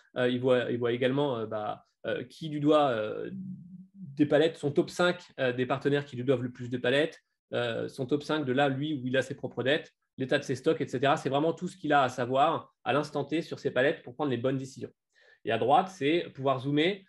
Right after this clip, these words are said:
sur un partenaire et un site, pouvoir isoler toutes les opérations que j'ai eues avec un partenaire, par exemple les chargements, les livraisons, les restitutions de palettes, les émissions de bons, bons palettes. Je vois vraiment le journal des opérations liées à mes emballages,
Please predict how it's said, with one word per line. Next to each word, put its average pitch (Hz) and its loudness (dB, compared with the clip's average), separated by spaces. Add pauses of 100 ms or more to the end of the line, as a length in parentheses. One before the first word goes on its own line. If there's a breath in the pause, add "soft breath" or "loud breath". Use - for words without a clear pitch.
(140 soft breath)
sur - -2
un 147 0
partenaire 151 0
et 135 2
un 127 0
site, 190 -6
pouvoir 135 0
isoler 156 2
toutes 180 -8
les 151 0
opérations 147 -2
que 131 -6
j'ai 123 -2
eues 151 -4 (240)
avec 131 0
un 127 -2
partenaire, 131 -2
par 113 -6
exemple 113 -4
les 107 -6
chargements, 117 -4
les 135 -4
livraisons, 123 -2
les 143 -2
restitutions 120 -10
de 113 -8
palettes, 117 -4
les 123 -6
émissions 127 -6
de 123 -4
bons, 113 -4
bons 113 -2
palettes. 120 -2 (260)
Je 131 -6
vois 143 6
vraiment 165 4
le 160 4
journal 175 2
des 139 -4
opérations 143 -4
liées 131 0
à 127 2
mes 123 -2
emballages, 131 0